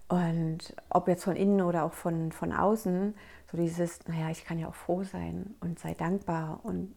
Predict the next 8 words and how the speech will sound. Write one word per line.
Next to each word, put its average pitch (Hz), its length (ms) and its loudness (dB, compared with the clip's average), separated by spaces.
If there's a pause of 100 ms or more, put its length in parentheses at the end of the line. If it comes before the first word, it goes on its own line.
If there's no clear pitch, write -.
(160)
guck - 200 -8
mal, 170 120 -2
wie 175 80 -2
gut's - 380 -2
dir 156 160 -4
eigentlich 165 500 -4
geht.“ 160 540 0
Und 160 480 -2